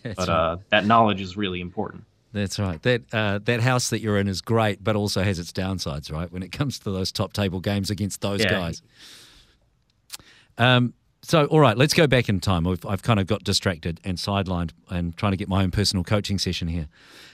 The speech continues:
Speaker 2: Uh, one day you're, you're in the tournament scene and you come up against Nick Nanavati at a tournament. I remember him going on to a podcast raving about what a great guy you are. And I heard him say you're the best opponent he'd ever faced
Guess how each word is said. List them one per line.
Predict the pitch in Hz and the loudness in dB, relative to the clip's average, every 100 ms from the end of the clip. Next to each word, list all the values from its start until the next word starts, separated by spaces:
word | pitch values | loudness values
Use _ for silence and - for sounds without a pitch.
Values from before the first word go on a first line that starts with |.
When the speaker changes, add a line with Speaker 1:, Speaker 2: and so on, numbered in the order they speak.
| _ | _
Speaker 2:
Uh, | 113 117 113 110 _ _ _ _ - | 2 4 4 0 _ _ _ _ 0
one | 131 180 | 2 6
day | 175 165 | 6 4
you're, | 170 127 131 123 123 | 4 4 4 4 0
you're | 107 107 104 - | 0 0 0 0
in | 143 | 2
the | 135 | 4
tournament | 139 123 113 | 4 2 2
scene | - 120 | 0 2
and | 113 | 2
you | 101 | 2
come | - 139 | 2 4
up | 131 | 2
against | 113 117 - | 2 0 0
Nick | - | 0
Nanavati | 113 110 104 110 101 | 2 2 2 2 2
at | 92 | 0
a | |
tournament. | - 120 113 104 _ _ - | 0 0 0 -4 _ _ 0
I | 170 | 2
remember | 196 208 170 | 6 6 6
him | 151 160 | 6 6
going | 131 143 156 | 6 6 6
on | 147 131 | 6 4
to | 123 | 2
a | |
podcast | 101 127 117 120 107 - | 4 2 4 2 2 2
raving | 107 151 139 | 2 4 4
about | 123 120 | 2 2
what | 113 | 2
a | 110 | 2
great | 107 127 107 | 4 2 2
guy | 113 110 | 2 4
you | 101 87 | 2 2
are. | 76 85 _ _ - - - _ - | 0 -6 _ _ -20 -20 -20 _ -2
And | 120 | 4
I | 127 | 6
heard | 170 | 6
him | 165 | 4
say | - 147 | 4 2
you're | 131 | 2
the | 110 | 2
best | 175 175 | 2 2
opponent | 170 160 147 131 | 2 2 2 2
he'd | 113 - | -2 0
ever | 127 131 | 0 0
faced | - 127 95 76 - | 2 0 0 -4 -10